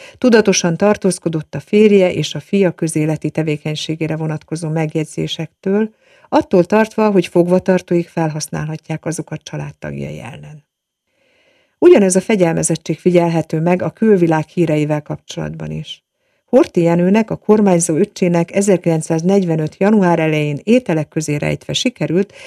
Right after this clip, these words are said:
egy kis rádiót is bejuttatnia a kastélyba. Ezzel alapvető változás következett be a család életében.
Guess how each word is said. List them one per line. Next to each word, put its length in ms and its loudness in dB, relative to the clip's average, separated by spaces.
egy 140 -4
kis 240 -2
rádiót 480 0
is 120 -2
bejuttatnia 720 -6
a 60 -10
kastélyba. 720 -12
Ezzel 460 2
alapvető 560 -4
változás 560 -8
következett 580 -6
be 100 -10
a 60 -8
család 380 -12
életében. 720 -10